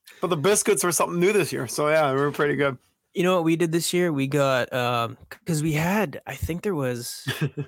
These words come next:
Speaker 1: <laughs>
Speaker 2: I mean, you probably still had more people for your Thanksgiving than mine 'cause your family's huge, but we had, like, eighteen or nineteen people over, which is, which is a big deal for my family 'cause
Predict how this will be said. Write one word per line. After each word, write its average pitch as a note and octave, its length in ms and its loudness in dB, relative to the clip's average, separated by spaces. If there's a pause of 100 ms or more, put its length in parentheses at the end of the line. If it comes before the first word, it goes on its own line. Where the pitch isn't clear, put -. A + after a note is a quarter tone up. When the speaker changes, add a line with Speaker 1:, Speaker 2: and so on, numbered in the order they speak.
(120)
Speaker 1:
<laughs> - 520 -18
Speaker 2:
I D#3+ 60 0
mean, D3+ 120 0
you F#3 80 2
probably G3 260 0
still D#3+ 220 0
had C3+ 140 -2
more C3 160 -4
people A#2 300 -14
for - 140 -16
your G#2+ 140 -12
Thanksgiving A2 580 -12
than A#2 100 -10
mine A2 300 -6
'cause B2+ 160 -10
your B2+ 80 -4
family's C3 340 -2
huge, C#3 220 0
but C3+ 80 -2
we D#3 100 0
had, F3+ 160 -2
like, D#3+ 180 0
eighteen D3+ 380 -2
or C3+ 60 0
nineteen C3 400 -2
people D3+ 300 -2
over, F#3+ 220 2
which C3 200 -2
is, B2+ 120 -8 (120)
which D#3+ 240 -2
is C#3+ 100 2
a C3 40 -2
big G#3 320 0
deal F3+ 280 4
for - 160 -2
my D3+ 200 2
family A#2 420 -4
'cause A#2+ 280 -6